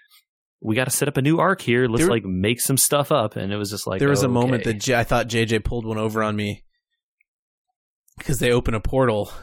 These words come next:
Speaker 2: and the portal zooms straight to Dracula, and I was like, "What?"
Speaker 1: Yeah. I saw that, and I was like, "Please don't do this.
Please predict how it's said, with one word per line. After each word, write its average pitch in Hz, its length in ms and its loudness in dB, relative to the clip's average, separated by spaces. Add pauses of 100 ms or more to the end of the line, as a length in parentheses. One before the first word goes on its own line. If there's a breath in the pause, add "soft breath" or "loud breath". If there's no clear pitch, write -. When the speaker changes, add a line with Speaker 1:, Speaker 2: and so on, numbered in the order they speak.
(140)
Speaker 2:
and 113 160 -2
the 104 60 -2
portal 135 380 2
zooms 117 360 2
straight - 360 -2
to 120 80 -6
Dracula, 113 580 0
and 107 120 -4
I 117 80 4
was 123 140 0
like, 156 140 2
"What?" 381 680 2
Speaker 1:
Yeah. - 60 -20 (1800 soft breath)
I 120 40 -4
saw 117 260 0
that, 117 160 2
and 104 100 -4
I 104 60 0
was 104 120 0
like, 92 200 -4
"Please 117 260 0
don't 92 180 -2
do 90 140 -2
this. 95 340 0